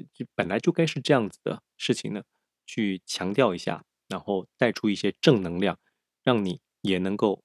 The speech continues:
活在满满的正能量之中。今天呢，我要跟大家分享的第三则新闻是这样子哈，哎，最新消息啊，不断更新。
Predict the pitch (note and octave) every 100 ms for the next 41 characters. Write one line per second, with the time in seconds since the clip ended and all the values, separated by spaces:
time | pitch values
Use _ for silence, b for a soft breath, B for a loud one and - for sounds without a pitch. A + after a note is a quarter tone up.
0 | _ - G2 G2 A2 G#2+ - _ _ _
1 | _ _ F#2+ A#2+ G2 F2+ F#2 - C3+ F#2
2 | F#2 F#2 G#2+ F2+ - - G2+ _ C3 A#2+
3 | - _ - _ _ _ _ _ _ F3+
4 | G3+ F3 B2 G2+ A#2 A#2 A2+ G#2 F2 C3
5 | - C3+ C3 - F#2 - - A#2 F2+ F#2+
6 | - - B2+ G#2 - - - - A2+ -
7 | - F#3 C3+ B2 B2 A#2+ - A2 G#2+ -
8 | _ _ A#2 A#2 B2+ G#2 G#2+ G2+ G#2 G2+